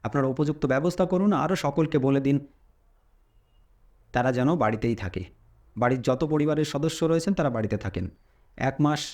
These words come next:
বা পনেরো দিন আপনারা যদি ইনকাম না করেন, আমার মনে হয় না এমন কোনো ইফেক্ট পড়বে আপনাদের সংসারে। যেহেতু বাংলাদেশ একটা নদীমাতৃক দেশ এবং কৃষিপ্রধান দেশ,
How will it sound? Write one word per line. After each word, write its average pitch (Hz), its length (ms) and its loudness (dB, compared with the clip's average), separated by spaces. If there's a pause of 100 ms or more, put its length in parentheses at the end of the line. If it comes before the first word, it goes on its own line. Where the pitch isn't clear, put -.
(260)
বা 117 120 -4
পনেরো 156 320 2
দিন 180 180 4
আপনারা 151 380 0
যদি 147 200 0
ইনকাম 151 300 2
না 143 200 2
করেন, 147 260 2 (960)
আমার 131 200 2
মনে 135 220 4
হয় 147 140 2
না 147 40 0
এমন 147 320 2
কোনো 147 260 0
ইফেক্ট 143 380 0
পড়বে 135 200 2
আপনাদের 113 380 0
সংসারে। 104 340 -2 (600)
যেহেতু 143 260 2
বাংলাদেশ 147 400 4
একটা 147 160 0
নদীমাতৃক 139 580 0 (640)
দেশ 147 260 2 (180)
এবং 131 240 0
কৃষিপ্রধান 156 520 0
দেশ, 165 160 0